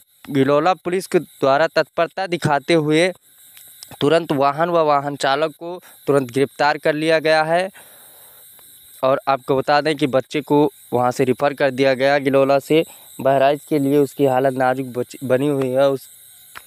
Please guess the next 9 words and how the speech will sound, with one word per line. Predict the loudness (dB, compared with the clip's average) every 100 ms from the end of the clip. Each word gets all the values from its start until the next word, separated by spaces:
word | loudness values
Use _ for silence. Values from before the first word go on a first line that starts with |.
| -20 -20 -4
काफ़ी | -2 0 -2
चोटें | 0 0 0 0
आई | 0 -2
हैं। | -6 -8
तो | -2 0
ऐसे | 0 -2 -2
ही | 0 -2
गिलौला | -2 2 2 4 2 -2 -12 -20 -10
व | 0 2 2